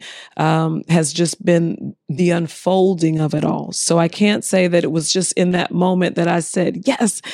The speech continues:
this is it, and I just love myself because I love teaching these little children." No, it was a, a slow movement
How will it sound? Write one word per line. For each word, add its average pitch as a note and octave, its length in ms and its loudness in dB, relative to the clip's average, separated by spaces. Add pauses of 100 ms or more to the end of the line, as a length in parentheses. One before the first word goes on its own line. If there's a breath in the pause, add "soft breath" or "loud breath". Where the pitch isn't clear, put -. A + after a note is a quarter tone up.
(160 loud breath)
this C4 220 2
is A3+ 160 4
it, A#3+ 160 4
and G#3+ 120 -4
I G#3+ 120 -2
just G#3+ 240 0
love A3 180 4
myself G#3 520 2
because G3 280 0
I G3 120 4
love F#3+ 360 0 (300 loud breath)
teaching G3 400 0
these F3+ 200 0
little F3 200 4
children." E3 420 2 (280 loud breath)
No, F#3+ 360 4
it G3+ 160 4
was F3+ 240 0
a, E3+ 140 2 (200 loud breath)
a F3+ 120 2
slow G3 460 2
movement F#3+ 760 0